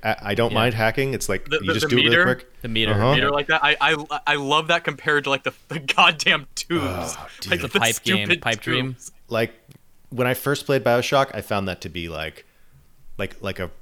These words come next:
Speaker 1: pretty big problem with the game, even though I really loved the original
Speaker 3: <laughs>
Speaker 1: BioShock, you know, two thousand seven.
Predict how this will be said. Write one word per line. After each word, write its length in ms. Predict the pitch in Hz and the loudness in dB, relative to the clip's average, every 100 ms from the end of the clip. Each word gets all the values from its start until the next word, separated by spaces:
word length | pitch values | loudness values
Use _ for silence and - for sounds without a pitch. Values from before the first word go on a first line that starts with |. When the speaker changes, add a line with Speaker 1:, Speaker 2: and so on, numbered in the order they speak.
| - - | -20 -18
Speaker 1:
pretty 460 | - - 117 104 | -6 0 2 0
big 340 | 85 95 87 - | -2 -2 -4 -4
problem 380 | 92 85 95 | -4 -2 -2
with 100 | 95 | -6
the 60 | 92 | -6
game, 220 | 92 95 | -4 -4
even 160 | 90 85 | -4 -6
though 60 | |
I 40 | 78 | -6
really 260 | 78 85 | -6 -6
loved 240 | 78 80 78 | -4 -4 -4
the 120 | 80 | -4
original 260 | 80 82 80 | -4 -4 -4
Speaker 3:
<laughs> 40 | |
Speaker 1:
BioShock, 420 | 85 - 82 78 | -2 -4 -8 -8
you 40 | - | -8
know, 100 | 82 | -6
two 160 | - | -2
thousand 260 | 110 101 90 | 0 0 0
seven. 300 | - 127 98 | 0 0 0